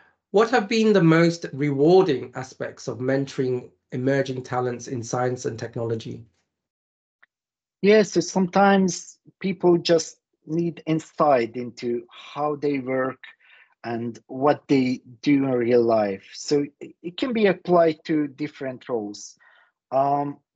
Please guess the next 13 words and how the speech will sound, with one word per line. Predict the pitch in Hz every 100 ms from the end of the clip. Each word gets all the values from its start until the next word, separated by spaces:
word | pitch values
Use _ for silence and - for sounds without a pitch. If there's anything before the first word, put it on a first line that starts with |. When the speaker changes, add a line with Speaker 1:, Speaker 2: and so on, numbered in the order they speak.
| _
Speaker 2:
P | - 208
M | 202 185
I | 175 170 160 - -
Hungarian | - 156 143 156 165 170 160
chapter | - 160 _ 139 117 120 _ -
has | 131 120
a | 120
program | - 139 135 135 127 127 131 -
they | 113 117 117
repeat | 120 120 - 123 117 - - _
yearly | 113 123 131 113 107 110 - - _ -
where | 123 120
seniors | - 170 165 151 143 143 143 135